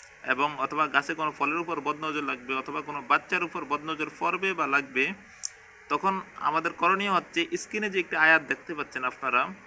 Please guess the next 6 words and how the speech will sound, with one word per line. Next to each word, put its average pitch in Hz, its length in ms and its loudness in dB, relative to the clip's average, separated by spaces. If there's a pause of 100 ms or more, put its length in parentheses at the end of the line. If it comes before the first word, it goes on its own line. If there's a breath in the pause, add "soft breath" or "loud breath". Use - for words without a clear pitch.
(460 loud breath)
এই 147 80 0
আয়াতটি 190 460 8
হচ্ছে 165 480 0
ঊনত্রিশ 190 400 -4
পারা 185 320 4
সূরাতুল 180 560 -2